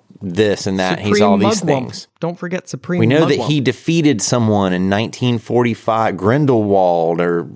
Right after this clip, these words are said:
Speaker 1: or something in nineteen forty-five, which my brain was like, "This is, there's something having to do with Fantastic Beast or something here that I don't really
Speaker 2: <laughs>
Speaker 1: know."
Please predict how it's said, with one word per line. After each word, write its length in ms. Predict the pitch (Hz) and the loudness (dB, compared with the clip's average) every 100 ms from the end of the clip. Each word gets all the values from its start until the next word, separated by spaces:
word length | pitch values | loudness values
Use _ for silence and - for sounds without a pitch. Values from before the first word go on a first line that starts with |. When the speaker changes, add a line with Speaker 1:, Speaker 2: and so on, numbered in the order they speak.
| - | -4
Speaker 1:
or 140 | 92 | -4
something 480 | 85 107 95 - 90 | -2 -4 -4 -2 -4
in 140 | 90 95 | -2 -2
nineteen 400 | 110 101 120 107 | -2 -2 -4 0
forty-five, 640 | 120 110 101 127 117 101 | 0 0 0 0 0 0
which 260 | 104 - - - - - | -4 -6 -16 -20 -20 -6
my 140 | 117 113 | -2 0
brain 360 | 104 131 131 | 0 0 0
was 120 | 117 | 0
like, 240 | 120 120 - | 0 0 0
"This 240 | 247 240 | 0 0
is, 160 | 196 - _ - - | -2 -4 _ -14 -2
there's 200 | 160 - | 0 0
something 320 | - 233 240 | -4 -2 -2
having 280 | 220 190 180 | 0 0 0
to 40 | 151 | 2
do 100 | 156 | 2
with 180 | 143 | 2
Fantastic 720 | 143 135 123 143 143 113 104 | -2 -4 -2 -4 -4 -6 -6
Beast 380 | 131 147 139 - | -2 -2 -2 -2
or 60 | 101 | -4
something 640 | - - 185 180 185 180 | -4 -4 -2 -2 0 0
here 340 | 165 175 170 147 | 2 2 2 2
that 100 | 123 | 2
I 80 | |
don't 160 | 127 147 | 2 2
really 200 | 151 143 | 2 4
Speaker 2:
<laughs> 180 | 123 117 | 4 2
Speaker 1:
know." 400 | 123 135 151 | 4 2 0